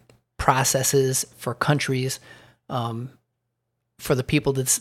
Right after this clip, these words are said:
to, you know, to decide their own government and, and rules. But in the case of Taiwan,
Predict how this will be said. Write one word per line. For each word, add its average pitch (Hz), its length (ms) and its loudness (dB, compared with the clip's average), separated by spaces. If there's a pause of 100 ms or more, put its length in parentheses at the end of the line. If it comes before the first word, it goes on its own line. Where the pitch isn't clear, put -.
(140)
to, 160 120 2
you 139 60 4
know, 123 140 0
to 135 120 -2
decide 135 420 2
their 131 220 0
own 139 220 2
government 135 480 4
and, 127 200 0
and 127 180 -2
rules. 151 380 2 (760)
But 143 340 2 (2250)
in 160 80 2
the 147 80 2
case 294 320 2
of 196 100 -2
Taiwan, 131 720 2